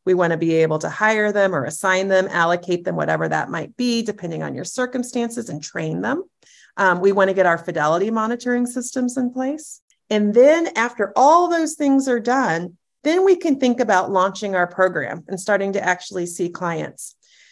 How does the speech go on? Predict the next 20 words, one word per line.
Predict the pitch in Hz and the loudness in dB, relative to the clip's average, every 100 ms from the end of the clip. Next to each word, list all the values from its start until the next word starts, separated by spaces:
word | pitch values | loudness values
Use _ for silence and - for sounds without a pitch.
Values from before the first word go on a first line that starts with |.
| _ _ - | _ _ -4
Prior | 277 285 427 440 370 | 2 4 4 2 2
to | 269 247 | 0 2
the | 214 | 2
work | 202 214 220 | 2 0 0
with | 240 226 | -4 -6
the | 190 | -8
sick, | - 254 262 247 - _ - _ 220 | -6 -2 0 0 -6 _ -20 _ 2
oftentimes | 294 339 403 370 247 208 190 196 | 2 2 -2 -2 0 0 0 -4
folks | - 220 247 - - - | 0 0 0 -6 -10 -8
begin | 196 170 160 208 240 269 | -8 -6 0 2 4 2
their | 247 208 | 2 0
work | 190 185 226 233 - | 0 2 0 0 -2
with, | 170 165 - | -2 -2 -2
"I | 175 | 0
wanna | 185 196 190 | 2 0 0
serve | - 190 185 | -2 -2 0
a | 175 | -4
client." | - 175 175 143 135 - - _ _ _ | -6 -8 -6 -8 -10 -16 -20 _ _ _
And | 202 | -8
so | 196 208 | 0 0